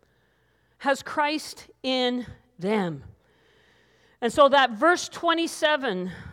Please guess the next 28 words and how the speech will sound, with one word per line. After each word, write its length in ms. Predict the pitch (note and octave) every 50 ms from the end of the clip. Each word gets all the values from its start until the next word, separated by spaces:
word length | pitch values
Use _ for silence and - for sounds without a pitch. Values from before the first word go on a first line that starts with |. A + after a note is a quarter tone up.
| - -
of 160 | - A#3 G#3
Colossians 640 | - - B3+ C4 C4 C4+ C4+ - - C4 B3 A3+ -
chapter 380 | - - C4+ B3+ B3 - B3+ A#3
one, 320 | G#3+ G#3 G#3 G#3 G3+ G3+ - - - - - - -
"To 160 | - C4 C#4
them 460 | G#3+ F#3+ C4 C#4 D4+ D#4+ E4 E4+ D#4
God 400 | A#3 C4 C4+ C4+ C#4 D4 D4+ D4
has 300 | C#4+ C4 C4+ B3+ A#3+ -
chosen 600 | - - - D4 D4+ D4+ D#4+ E4 - E4 D#4 D4+
to 120 | - C#4 C4
make 260 | B3 B3 B3+ B3 B3
known 440 | A#3+ A#3 B3 C4+ D4 D#4 E4+ E4+ D#4+
among 360 | C#4+ C4 C4+ C#4 D4 D4+ D4
the 100 | C#4+ C#4+
Gentiles 600 | A3 C4+ C#4 C#4 - - B3 G#3+ G3 F#3+ G3 F#3 - - - - - - -
the 200 | - G3+ A#3+ A#3+
glorious 840 | A3+ F3+ A#3+ B3+ C4 D4 D#4+ E4+ F4 F4+ F4+ F4 E4+ E4 D#4+ C4 -
riches 500 | A#3 A3+ C#4+ E4 - - - D#4 D4 - -
of 300 | - A#3 A#3 G#3 F3 F3
this 400 | A#3 D4 E4+ D#4 - - - - - _
mystery." 680 | A#3+ A#3 B3 C#4+ - - - - B3 G3 D3+ C3+ C3 - _ - _ _ _ _ _ _ _ _ _ -
This 180 | A3 C4 -
is 100 | D4+ C4+
a 80 | D4 D#4
mystery, 600 | D4 E4 E4+ - - - D4 A3+ D3+ C#3 D3+ _ _ _ _ _ _ _ _ _ _ _ _ _ _ _ _ _ _ _ _ _ _
which 300 | - G#3 C4 C4+ C4 -
is 200 | A3+ G3+ F3 -
Christ 840 | - - - - - E4 D4+ E4 E4 D#4+ C#4+ - - - - -